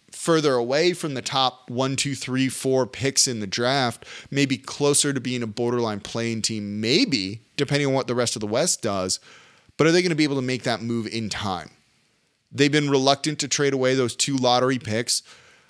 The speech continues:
You know, they probably should. This is a deal they probably should do if they were allowed, if they could get it done tomorrow. I would certainly do that if I were the Lakers,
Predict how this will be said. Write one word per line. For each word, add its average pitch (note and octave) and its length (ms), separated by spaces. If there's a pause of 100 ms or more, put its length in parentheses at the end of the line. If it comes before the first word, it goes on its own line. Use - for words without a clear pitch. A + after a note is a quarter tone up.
(500)
You C#3 100
know, B2 220 (320)
they C3+ 120
probably A2+ 520
should. B2 540
This C3 180
is A#2+ 100
a A#2+ 60
deal A#2 200
they A2+ 120
probably C3+ 720
should B2+ 320
do C#3+ 340
if C3 140
they B2+ 200
were A#2 580
allowed, A#2+ 400
if B2 140
they B2 120
could A#2 240
get A#2+ 140
it A#2 100
done A#2 180
tomorrow. A2+ 560
I B2+ 180
would E3+ 200
certainly E3+ 360
do E3 140
that E3+ 100
if D#3+ 120
I D#3+ 80
were D#3 100
the C#3 80
Lakers, C#3 540